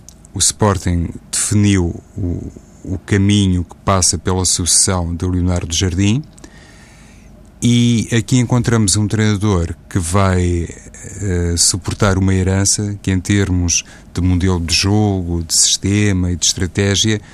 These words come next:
respeita muito aquilo que são os princípios de Marco Silva.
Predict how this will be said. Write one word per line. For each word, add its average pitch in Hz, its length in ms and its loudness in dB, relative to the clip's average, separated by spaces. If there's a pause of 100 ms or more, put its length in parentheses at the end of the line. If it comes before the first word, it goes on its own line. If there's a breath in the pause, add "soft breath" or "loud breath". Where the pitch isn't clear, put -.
(380 loud breath)
respeita - 640 0
muito 104 340 0
aquilo 95 220 -2
que - 80 -4
são 104 120 0
os 98 100 -2
princípios 98 520 0
de 98 60 -2
Marco 95 240 -2
Silva. 87 400 -2